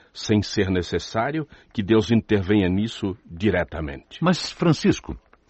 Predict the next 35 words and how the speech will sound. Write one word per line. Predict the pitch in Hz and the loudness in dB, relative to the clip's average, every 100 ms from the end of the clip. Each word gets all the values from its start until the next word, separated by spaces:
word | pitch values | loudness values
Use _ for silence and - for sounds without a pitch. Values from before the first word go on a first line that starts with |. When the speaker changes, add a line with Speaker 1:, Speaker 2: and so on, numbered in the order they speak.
| _ _ _ _ - | _ _ _ _ -4
Speaker 2:
as | 185 185 | 0 2
maravilhosas | 180 135 78 65 95 110 73 65 | 2 2 0 2 4 4 2 0
invenções | 78 76 69 - - 113 110 76 | 0 0 -2 -2 0 4 6 4
do | 58 69 | 0 -2
nosso | 73 - 69 | -2 -4 -6
tempo | - 78 69 71 | 0 0 0 -4
serão | 65 135 160 180 | -4 0 2 2
eventualmente | 143 151 120 101 139 127 | 4 2 2 2 2 0
usadas | 104 65 78 80 92 98 - - | -2 0 0 0 0 -2 -6 -10
para | - 73 | -6 -4
benefício | 65 87 78 - 104 - | -4 0 0 0 -4 -2
do | 78 80 | -4 -4
povo, | - 143 98 - 55 | 2 4 4 2 -12
não | 58 | -12
lhe | 57 | -10
parece? | 67 92 73 - - 76 | -4 -2 -4 -8 -16 -14
Speaker 1:
Certamente, | - - 76 76 156 175 147 214 | -12 -10 -8 -4 -2 -2 -4 -8
Ernesto. | - 65 - - _ _ _ _ _ _ 151 | -12 -14 -16 -20 _ _ _ _ _ _ -4
Eu | 170 | -2
pretendia | 202 185 117 95 101 | 0 4 4 6 2
apenas | - 135 156 | 4 2 2
chamar | - 85 78 | 0 -2 -2
a | 78 | -4
atenção | 80 82 - 151 | -4 -6 -4 -4
para | 156 151 | 0 4
o | 123 | 6
mau | 107 107 151 175 | 6 6 6 6
uso | 104 110 196 110 85 71 - _ _ _ | 4 2 0 -2 -6 -8 -10 _ _ _
que | - | 4
o | 110 | 6
homem | 123 113 | 8 6
tem | - 104 | 4 2
feito | - 120 92 | 2 -2 0
das | 98 82 | 0 0
bênçãos | 78 104 123 160 - 175 165 | -2 2 2 2 0 -2 -2